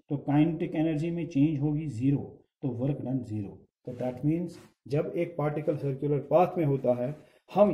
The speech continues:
ये कह सकते हैं कि उस पर zero work होता है।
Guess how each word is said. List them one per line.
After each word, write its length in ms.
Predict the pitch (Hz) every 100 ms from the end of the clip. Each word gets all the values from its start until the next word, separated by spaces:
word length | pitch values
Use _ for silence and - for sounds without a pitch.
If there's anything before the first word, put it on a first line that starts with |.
| 127
ये 100 | 190
कह 160 | 196 180
सकते 300 | 180 175 175
हैं 120 | 175
कि 60 | 175
उस 60 | -
पर 140 | 160
zero 420 | 120 131 165 185
work 280 | 156 147 143
होता 220 | 135 131 120
है। 100 | 117